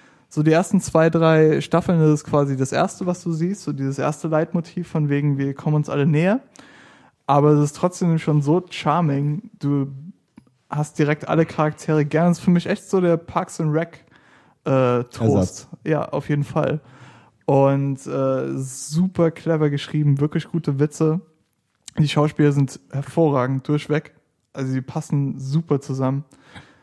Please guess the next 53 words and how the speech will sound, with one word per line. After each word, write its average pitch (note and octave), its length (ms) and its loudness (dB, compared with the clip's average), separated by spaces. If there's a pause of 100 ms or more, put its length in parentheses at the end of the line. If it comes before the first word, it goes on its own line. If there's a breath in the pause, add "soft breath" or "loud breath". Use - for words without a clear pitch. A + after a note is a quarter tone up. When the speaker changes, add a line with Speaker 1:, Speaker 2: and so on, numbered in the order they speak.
(420 loud breath)
Speaker 1:
Ähm, C3+ 540 2
das C#3 140 -8
gucke E3 160 -10
ich - 80 -20
grad D#3+ 180 -4
gern. D#3+ 240 -2
Dann D#3 120 -2
habe D#3 140 0
ich - 160 -6
alle D#3+ 180 0
drei D#3 220 0
Staffeln C#3+ 640 -2
Maron D#3+ 360 0
geguckt. - 500 -10 (1040 loud breath)
Äh, C#3 440 4 (200)
kann D3 160 -2
ich D3 120 -2
auch D3 140 0
nur D#3 160 4
empfehlen, D#3+ 420 2
gerade D3+ 240 2
wenn D#3 80 2
man D#3+ 120 4
den D3+ 100 2
Podcast - 540 -8
mag. C3 340 -2 (180)
Speaker 2:
Mhm. G2+ 420 -2
Speaker 1:
Ähm, C3 600 0 (120)
es - 180 -16
ist - 80 -12
halt C3+ 120 -6
eine C3 100 -4
super C3+ 360 -2
Serie, B2+ 400 -2
um C3+ 140 -4
so C3 120 -4
ein - 20 0
Speaker 2:
Ich C#3 60 -2
glaub, A#2 100 2
die A2 60 4
Speaker 1:
bisschen B2 140 0
Speaker 2:
dritte B2+ 100 0
Staffel A#2+ 200 2
habe G#2+ 120 -2
ich - 40 -8
noch A2+ 80 -4
nicht A2 160 -8
geschaut, A2 280 -6
ich - 140 -2
weiß G#2 140 -2
es - 100 -20
gar G2 140 0
nicht. C#3+ 260 4